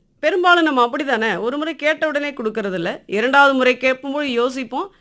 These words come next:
அடுத்து ஒரு முறை கேட்கும் பொழுது, "என்னடா இப்படி கேட்டுட்டே இருக்காங்களே, வேறு வழி இல்லையே, சரி கொடுப்போம்" அப்படின்னு, வேறு வழி இல்லாம, "இந்தா வச்சுக்கோ" அப்படின்னு கொடுத்துட்டு அந்த இடத்தை விட்டு நம்ம நகர்ந்துருவோம். அது அல்ல பிச்சை. ஓடியிட்ட பிச்சை அப்படின்னு சொல்றார்.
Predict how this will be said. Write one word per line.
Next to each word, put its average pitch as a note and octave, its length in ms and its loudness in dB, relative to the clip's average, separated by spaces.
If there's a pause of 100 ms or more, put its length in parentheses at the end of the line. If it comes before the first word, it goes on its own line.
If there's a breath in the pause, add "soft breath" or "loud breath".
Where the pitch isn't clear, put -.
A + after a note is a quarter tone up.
(100)
அடுத்து E4 440 4
ஒரு F4+ 160 4
முறை D#4+ 300 2
கேட்கும் D4 400 -4
பொழுது, C4 460 0
"என்னடா C#4+ 420 -2
இப்படி B3 300 -6
கேட்டுட்டே A3+ 320 -6
இருக்காங்களே, A#3 520 -4
வேறு F#3 200 -4
வழி F3+ 300 -4
இல்லையே, A#3+ 400 -2 (180 loud breath)
சரி F#4+ 280 2
கொடுப்போம்" D#4 460 4 (260 loud breath)
அப்படின்னு, B3+ 520 2 (200 loud breath)
வேறு C4 260 2
வழி C#4 280 4
இல்லாம, E4+ 400 4
"இந்தா C#4 240 0 (120)
வச்சுக்கோ" G#3 400 -4 (200 soft breath)
அப்படின்னு B3+ 400 2
கொடுத்துட்டு A#3+ 400 0
அந்த G#3 200 0
இடத்தை G#3+ 300 0
விட்டு F#3+ 160 -8
நம்ம E3 240 -4
நகர்ந்துருவோம். F3+ 800 -6 (180)
அது F#3 360 -2
அல்ல A3+ 320 0
பிச்சை. - 460 -10 (220)
ஓடியிட்ட E4 680 2
பிச்சை A#3 600 -6 (160)
அப்படின்னு F#3+ 340 -2
சொல்றார். F#3+ 320 -4